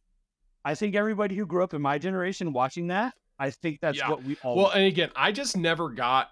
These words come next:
Speaker 2: I was a Star Wars kid through and through, but for whatever reason, I never got into the Clone Wars. Um, and then, uh, after the Clone Wars, they, did you ever, I, I, I, I don't know if you answered it. Did you watch Star Wars Rebels?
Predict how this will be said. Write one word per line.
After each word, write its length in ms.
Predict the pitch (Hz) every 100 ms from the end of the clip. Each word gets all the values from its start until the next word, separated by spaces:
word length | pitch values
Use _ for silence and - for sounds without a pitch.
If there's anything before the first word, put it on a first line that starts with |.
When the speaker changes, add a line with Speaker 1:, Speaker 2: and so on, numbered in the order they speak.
| -
Speaker 2:
I 120 | 185
was 160 | 254 262
a 60 |
Star 280 | 226 226 226
Wars 240 | 214 180
kid 320 | - 202 135 73 _
through 220 | 151 160
and 120 | 147 127
through, 340 | 147 143 95 - _ -
but 100 | 127
for 100 | 135
whatever 380 | 127 185 226
reason, 260 | 196 190 175
I 100 | 139
never 200 | 139 139
got 200 | 139 131
into 120 | 135
the 100 | 139
Clone 380 | 127 135 127 120
Wars. 380 | 101 95 107 - _ - - -
Um, 260 | 135 135
and 240 | - 147 147
then, 640 | 123 214 226 156 143 160 - _
uh, 260 | 151 143 139
after 300 | 151 170 -
the 100 | 143
Clone 360 | 123 185 208 165
Wars, 240 | 135 131
they, 260 | 120 131 127
did 160 | 135
you 80 | 131
ever, 280 | 151 151 107
I, 120 | 123 139 - 139 98
I, 60 | 135 127
I, 120 | 131 - _
I 80 | 120
don't 100 | 139
know 60 | 147
if 60 |
you 80 | 131
answered 240 | 139 135
it. 80 | 117
Did 160 | 131 120
you 60 |
watch 220 | 135 139 -
Star 220 | 147 139
Wars 220 | 127 117
Rebels? 640 | 117 131 131 - - -